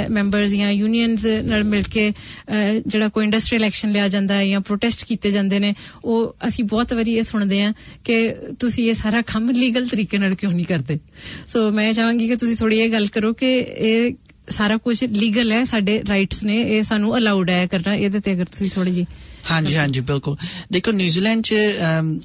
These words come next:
Speaker 2: ਇੰਪਲਾਇਮੈਂਟ ਰਿਲੇਸ਼ਨਸ ਐਕਟ ਦੇ ਅੰਦਰ ਇਹ ਸਾਰੀਆਂ ਧਾਰਾਵਾਂ ਇਹਨਾਂ ਨੇ ਵਿੱਚ ਲਿਖੀਆਂ ਹੋਈਆਂ ਨੇ,
Speaker 1: ਜੀ।
Speaker 2: ਇਹ ਜਿਹ ਚ ਸਟਾਰਟ ਤੋਂ ਸ਼ੁਰੂ ਹੁੰਦਾ ਕਿ ਯੂਨੀਅਨ ਐਕਸੈਸ ਕਿਵੇਂ, ਅਹ, ਹੋਣੀ ਚਾਹੀਦੀ ਆ, ਕਿ even ਕਿ ਸਭ ਤੋਂ ਪਹਿਲਾ ਪਾਰਟ ਜੋ ਇੰਪਲਾਇਮੈਂਟ ਰਿਲੇਸ਼ਨਸ ਐਕਟ ਦਾ ਹੈ, ਉਹ ਸਭ ਤੋਂ ਪਹਿਲੀ ਗੱਲ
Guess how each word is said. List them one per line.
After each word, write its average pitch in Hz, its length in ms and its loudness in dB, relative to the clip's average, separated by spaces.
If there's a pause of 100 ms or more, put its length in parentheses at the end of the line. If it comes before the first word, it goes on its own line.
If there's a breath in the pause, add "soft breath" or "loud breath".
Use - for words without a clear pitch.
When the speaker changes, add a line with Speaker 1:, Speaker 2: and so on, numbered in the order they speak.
Speaker 2:
ਇੰਪਲਾਇਮੈਂਟ 170 520 0
ਰਿਲੇਸ਼ਨਸ 151 500 0
ਐਕਟ 139 220 -2
ਦੇ 156 120 0
ਅੰਦਰ 131 200 0
ਇਹ 170 140 -2
ਸਾਰੀਆਂ 180 480 0
ਧਾਰਾਵਾਂ 151 560 0 (160)
ਇਹਨਾਂ 151 240 0
ਨੇ 151 320 -2
ਵਿੱਚ 147 240 -2
ਲਿਖੀਆਂ 165 260 0
ਹੋਈਆਂ 123 300 0
ਨੇ, 110 100 -2
Speaker 1:
ਜੀ। 208 180 -2
Speaker 2:
ਇਹ 143 340 0
ਜਿਹ 147 160 0
ਚ 170 140 -2
ਸਟਾਰਟ 151 440 0
ਤੋਂ 160 180 -2
ਸ਼ੁਰੂ 156 240 0
ਹੁੰਦਾ 143 240 0
ਕਿ 175 120 -2
ਯੂਨੀਅਨ 160 380 0
ਐਕਸੈਸ 143 500 0
ਕਿਵੇਂ, 143 440 0
ਅਹ, 135 340 0
ਹੋਣੀ 139 240 0
ਚਾਹੀਦੀ 143 400 0
ਆ, 135 240 0 (320 loud breath)
ਕਿ 147 180 0 (540 loud breath)
even 220 200 2
ਕਿ 196 140 0
ਸਭ 190 180 -2
ਤੋਂ 208 160 -2
ਪਹਿਲਾ 190 320 0
ਪਾਰਟ 165 260 0
ਜੋ 151 140 -2
ਇੰਪਲਾਇਮੈਂਟ 160 460 0
ਰਿਲੇਸ਼ਨਸ 151 480 0
ਐਕਟ 139 200 -2
ਦਾ 127 80 0
ਹੈ, 135 120 2
ਉਹ 165 160 -2
ਸਭ 175 140 0
ਤੋਂ 196 160 -4
ਪਹਿਲੀ 185 360 0
ਗੱਲ 180 140 2